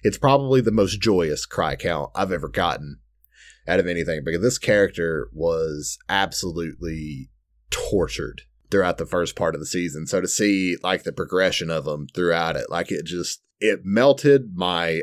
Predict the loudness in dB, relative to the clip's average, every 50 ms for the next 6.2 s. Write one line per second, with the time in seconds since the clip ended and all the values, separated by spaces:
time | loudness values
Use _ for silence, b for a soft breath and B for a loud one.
0 | -2 0 0 2 2 0 0 -2 -2 0 2 4 4 4 2 0 -4 -4 -2 0
1 | 2 2 2 0 -4 -6 -4 -2 -2 -2 -2 -4 -2 -2 0 0 -2 -2 _ -6
2 | -2 0 2 4 4 4 4 4 4 2 2 2 2 2 0 -2 _ _ 0 4
3 | 4 4 6 4 4 2 0 -2 -6 -4 -2 -2 -2 0 -2 -6 -4 -4 -2 -2
4 | -2 -2 -4 -4 -4 -6 -6 -4 -6 -6 -4 -2 -2 -2 -2 -2 -6 -8 -6 -2
5 | 0 0 2 2 0 -2 -4 -6 -8 -6 -8 -8 -10 _ _ _ _ -2 0 0
6 | 0 0 -2